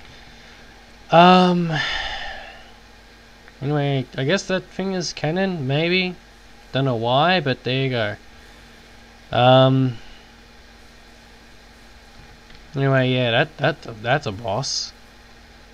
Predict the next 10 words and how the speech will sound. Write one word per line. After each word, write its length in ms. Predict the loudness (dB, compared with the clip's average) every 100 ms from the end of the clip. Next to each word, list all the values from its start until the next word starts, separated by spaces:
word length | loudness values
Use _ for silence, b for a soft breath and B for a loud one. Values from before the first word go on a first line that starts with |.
| -20 -20 -20 -20 b b b -16 -4
And 80 | 4
now 220 | 6 6
let's 260 | 4 2
watch 300 | 4 4 2
all 400 | 0 6 8 8
of 260 | 6 4 2
the, 200 | 0 0 -4 -20 -20 -20 -20 -20 0
wow, 360 | 8 10 12 10
everybody's 400 | 8 6 2 2
dying. 600 | 6 6 6 2 -8